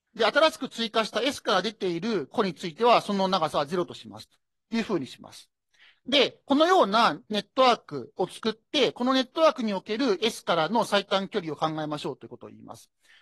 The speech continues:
で、一つ注意しなくちゃいけないのは、Sから各頂点に出ていっている個の長さは、これ全部ゼロなので、最短距離を考えたら、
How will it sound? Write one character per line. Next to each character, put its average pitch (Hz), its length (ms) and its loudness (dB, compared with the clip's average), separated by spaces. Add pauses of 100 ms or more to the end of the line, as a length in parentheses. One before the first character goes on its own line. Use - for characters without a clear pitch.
で、 247 240 0 (200)
一 - 180 2
つ - 140 0
注 277 140 -4
意 - 20 -2
し - 40 -4
な 214 120 2
く - 20 -12
ち 175 60 -10
ゃ - 20 -6
い - 20 -8
け 170 60 -6
な 175 80 -2
い 151 60 -6
の 127 100 -10
は、 156 300 2 (240)
S - 280 0
か 170 140 2
ら 175 340 4
各 254 380 0 (160)
頂 220 200 2
点 147 200 -10
に 139 80 -8
出 185 100 -10
て 160 120 -8
い 139 60 -8
っ - 40 -18
て - 160 -14
い 139 100 -6
る 151 140 -6
個 247 140 -4
の 196 80 0
長 147 180 0
さ 135 140 -4
は、 131 80 -4
こ 156 80 -2
れ 139 40 -8
全 220 140 2
部 180 80 -2
ゼ 269 120 2
ロ 214 100 6
な 139 100 -2
の 113 140 -10
で、 151 240 -2 (180)
最 277 240 2
短 285 240 2
距 320 80 0
離 247 160 2
を - 60 -2
考 202 300 0
え 151 100 0
た 123 160 -12
ら、 139 320 0